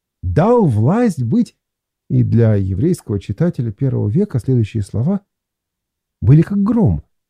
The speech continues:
«Дал власть быть чадами Божьими». Иногда хочется прочитать прямо с вопросительным знаком. «Что? Чадами? Детьми?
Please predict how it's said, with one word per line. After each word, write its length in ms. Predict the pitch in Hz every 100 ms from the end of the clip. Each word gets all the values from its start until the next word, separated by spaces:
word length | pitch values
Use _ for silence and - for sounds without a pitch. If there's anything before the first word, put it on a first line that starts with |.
| _ _ -
«Дал 380 | 104 196 196
власть 480 | 113 101 143 196 -
быть 340 | 117 190 - - _ _ _ _ _ _ _
чадами 640 | - - 139 220 277 240
Божьими». 680 | 160 104 90 - - _ _ _ _ _ _ _ _ _ _ _ _ _ _ _ _ -
Иногда 280 | 98 92 98
хочется 360 | 98 87 -
прочитать 440 | 80 82 - 90 76
прямо 240 | 78 80
с 100 | -
вопросительным 520 | 87 90 95 - 90
знаком. 380 | 85 78 - 92
«Что? 420 | - - 220 285 _ _ _ _ _ _ _ _ _ _ _ _ _ _ _
Чадами? 800 | - - 113 135 220 269 285 247 _ _ _ _ _ _ _ _ _ _
Детьми? 760 | - 101 131 - 139 233 269